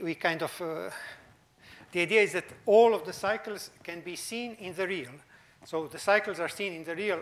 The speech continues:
either as true real cycles or as kind of saddle cycles, but which have some trace in the, in the real plane. Uh,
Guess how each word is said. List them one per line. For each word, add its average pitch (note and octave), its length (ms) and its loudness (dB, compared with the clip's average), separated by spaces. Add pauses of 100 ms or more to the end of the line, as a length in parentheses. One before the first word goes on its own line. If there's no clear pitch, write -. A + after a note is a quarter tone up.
either F3+ 480 2 (540)
as E3+ 360 2 (160)
true G3 280 -2
real D#3+ 320 -2
cycles A#3 580 0 (1120)
or A3+ 460 8
as F#3 260 -2
kind F#3 200 0
of D#3+ 100 -6
saddle G#3+ 320 2
cycles, G3+ 640 0 (440)
but D#3+ 200 -6
which E3+ 200 -4
have F#3 180 4
some E3 180 -4
trace - 520 2 (100)
in E3 160 -10
the, D#3 300 -2 (200)
in D#3+ 120 -14
the D#3 100 -6
real D#3 200 -2
plane. - 180 -14 (4000)
Uh, D#3 200 -10